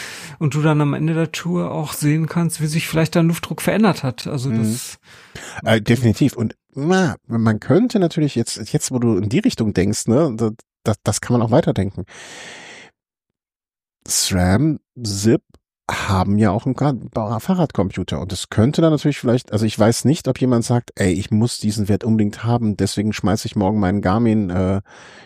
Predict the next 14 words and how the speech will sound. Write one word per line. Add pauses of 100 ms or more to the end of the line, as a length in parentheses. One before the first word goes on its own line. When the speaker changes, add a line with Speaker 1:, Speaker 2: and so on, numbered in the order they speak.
(100)
Speaker 2:
in
die
Ecke
oder
setz
ihn
bei
Kleinanzeigen
rein
und
kauf
mir
einen
Hammerhead.